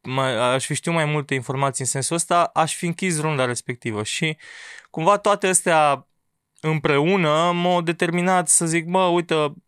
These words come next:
știu o tonă de chestii", pentru că și dacă, chiar dacă am avut și un failure mare pe zona asta, am învățat o mulțime de lucruri, mai ales după aia, pentru că am vrut să văd unde am greșit și le-am învățat.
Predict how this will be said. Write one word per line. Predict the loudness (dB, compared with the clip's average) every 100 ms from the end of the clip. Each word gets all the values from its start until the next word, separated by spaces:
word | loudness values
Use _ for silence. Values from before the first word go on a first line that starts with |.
| -10
știu | -10 -2 0 0
o | 0 0
tonă | 2 2 2
de | -2
chestii", | -2 -4 -2
pentru | -4 -6 -4
că | -2
și | -2 0
dacă, | 0 2 0 0 -2 _
chiar | -2 0
dacă | 0 0
am | -2
avut | -2 -4
și | -4
un | -4 -4 -10
failure | -2 0 0 0 0
mare | 0 0
pe | -2 -2 -4
zona | -4 -4 -2 -2
asta, | -2 -2 -4 -4 -20 -20 -20 -20 _ _ 0
am | 0 2
învățat | -2 0 0 -2 _ -2
o | 0 2
mulțime | 0 0 0 0 0 0 0
de |
lucruri, | 0 0 0 -4 0
mai | 2
ales | 2 2
după | -2 -2 2
aia, | 2 0
pentru | -2 -8 -8
că | -6 -6 -6 _ _
am | -2 -2
vrut | -2 -2 0
să | 0
văd | 0 -2
unde | -2 -2
am | -2
greșit | -2 -4 -6
și | -4
le-am | -4
învățat. | -4 -6 -4 -4